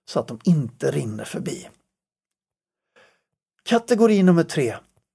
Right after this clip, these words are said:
det är uppgifter som är bråttom men inte viktiga. Lösningen, ta hjälp av andra och skapa hävstång så att du kan få ännu mer gjort. Barn vill hjälpa till och människor växer när de får hjälpa till.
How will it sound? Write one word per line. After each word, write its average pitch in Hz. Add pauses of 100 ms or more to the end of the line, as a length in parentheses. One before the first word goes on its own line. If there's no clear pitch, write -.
(120)
det 220
är 226
uppgifter 185
som 143
är 131
bråttom 202
men 156
inte 233
viktiga. - (680)
Lösningen, 202 (200)
ta -
hjälp 127
av 170
andra 202 (260)
och 185
skapa 214
hävstång 175
så -
att -
du 139
kan -
få 156
ännu 127
mer 127
gjort. 113 (380)
Barn 190
vill 180
hjälpa 165
till 165
och -
människor 147
växer 123
när 120
de 113
får 117
hjälpa 117
till. -